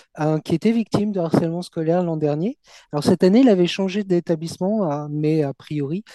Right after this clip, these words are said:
ce changement n'a pas, euh, suffi à apaiser ses, euh, son mal-être. Euh, et, euh, fort de, de cet événement, euh, eh bien, le nouveau ministre de la culture, de l'Éducation nationale, pardon, euh, Gabriel Attal,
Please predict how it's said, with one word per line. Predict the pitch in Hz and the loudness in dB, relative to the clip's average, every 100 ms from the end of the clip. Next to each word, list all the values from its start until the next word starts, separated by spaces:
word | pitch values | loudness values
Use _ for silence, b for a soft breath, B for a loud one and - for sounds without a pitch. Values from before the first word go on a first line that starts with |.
| B B | B B
ce | - 165 | -6 -4
changement | 160 170 156 170 190 | -2 -2 -2 0 0
n'a | 180 | 0
pas, | 151 165 165 147 | 0 0 2 2
euh, | 139 | -2
suffi | - 165 - 185 185 | -8 -12 -10 -4 -2
à | 143 | 0
apaiser | 139 156 143 170 | -2 -4 -2 0
ses, | - 147 135 | -2 -2 -4
euh, | 131 139 B B B B - | -6 -10 B B B B -10
son | - 180 | 0 4
mal-être. | 175 170 196 - - _ B B _ 156 | 6 6 4 -2 -14 _ B B _ 0
Euh, | 156 156 156 156 156 156 165 - | 2 2 2 0 -2 -4 -8 -8
et, | 147 147 | -4 -2
euh, | |
fort | 139 - 202 190 | -2 -2 -2 -2
de, | 160 165 | -2 -2
de | 156 160 | -2 -4
cet | - 165 | -4 -2
événement, | 156 151 165 180 269 b b b - | 0 0 0 0 -2 b b b -4
euh, | 160 156 160 165 170 165 - 160 | 0 2 2 0 -2 -6 -12 -6
eh | |
bien, | 156 180 | 0 2
le | 175 160 | 2 0
nouveau | 185 196 | -2 0
ministre | 247 226 208 - 185 | 0 2 0 -2 0
de | |
la | 170 | 0
culture, | - 165 165 - | -2 -12 -12 -12
de | 147 151 143 143 143 | -6 -4 -2 -2 -4
l'Éducation | 147 165 190 180 - | -4 -4 0 -2 0
nationale, | 180 160 156 180 226 | -2 -2 -2 -2 0
pardon, | 170 160 233 B B B - | -2 -4 -6 B B B -2
euh, | 156 151 151 151 151 156 | 0 2 2 2 -2 -2
Gabriel | 156 165 170 180 170 | 0 0 4 4 4
Attal, | 156 202 233 | 2 0 -2